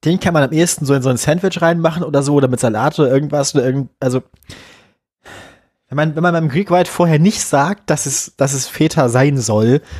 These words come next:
und den einfach nur so in seinem Essen findet, dann ist es ein bisschen schwierig rauszufinden, dass es Feta sein soll, weil er eben diesen relativ käsigen Camembert-Nachgeschmack hat. Ich würde,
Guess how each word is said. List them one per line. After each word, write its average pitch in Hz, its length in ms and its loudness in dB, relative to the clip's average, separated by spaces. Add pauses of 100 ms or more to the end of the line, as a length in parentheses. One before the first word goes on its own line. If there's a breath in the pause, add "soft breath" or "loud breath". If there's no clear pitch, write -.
(220 loud breath)
und 123 120 -4
den 123 100 -2
einfach 139 260 -2
nur 151 120 2
so 135 100 -2
in 143 120 0
seinem 135 220 2
Essen 147 260 -2
findet, 147 520 0 (280 loud breath)
dann 139 120 -6
ist 151 120 0
es 165 60 -2
ein 151 140 2
bisschen 156 260 -2
schwierig 156 400 0
rauszufinden, 147 720 -2
dass 131 180 0
es 131 100 -2
Feta 156 360 0
sein 110 280 -2
soll, 101 320 0 (540 loud breath)
weil 131 140 2
er 131 80 4
eben 131 200 2
diesen 143 220 0
relativ 139 460 0
käsigen 143 480 2
Camembert-Nachgeschmack 117 880 0
hat. 101 180 -6 (1080 loud breath)
Ich - 180 -6
würde, 156 360 2